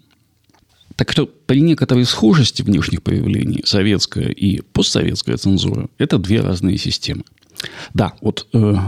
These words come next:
тот самый момент, когда нужно сказать о самом определении того, что мы называем цензурой. Есть разные подходы. Условно широкий предполагает, что свободу слова могут ограничивать самые разные игроки или общественные институты,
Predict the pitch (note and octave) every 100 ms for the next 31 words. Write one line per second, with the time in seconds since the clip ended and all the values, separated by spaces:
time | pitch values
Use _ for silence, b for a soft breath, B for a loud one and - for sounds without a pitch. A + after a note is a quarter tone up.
0 | - A2+ - G#2+ G2 F#2+ G2+ A#2+ E3 E3
1 | G#2 F#2+ G#2+ A2 G#2+ - G2+ F#2+ A2 G2
2 | F2 G#2 G2 F#2+ F#2+ G2 G2 F#2+ F#2 F#2+
3 | F#2+ B2 - F#2 F2+ F#2+ G#2 - G2 F2
4 | E2+ E2+ E2+ G2 F#2+ E2+ D#2+ - C#2+ E2+
5 | - F2 F2+ E2+ - F#2+ - - - -
6 | _ _ B B B B B B B -
7 | A2+ B2 A2+ A2+ - C3 E3 G#3 A2 -
8 | - G2 - F#2+ G2 G2 D#3 F#3 - G2+
9 | - F#2+ C#3+ B2+ A2 A#2 G#2 G2+ G#2+ G#2
10 | F#2+ F#2 F#2+ F#2 E2+ G#2 F#2+ F2+ F2+ E2+
11 | F#2+ F2+ F#2 F2+ E2 B2+ A2+ F2 - -
12 | - F2+ F2 - - B2+ B2 A2+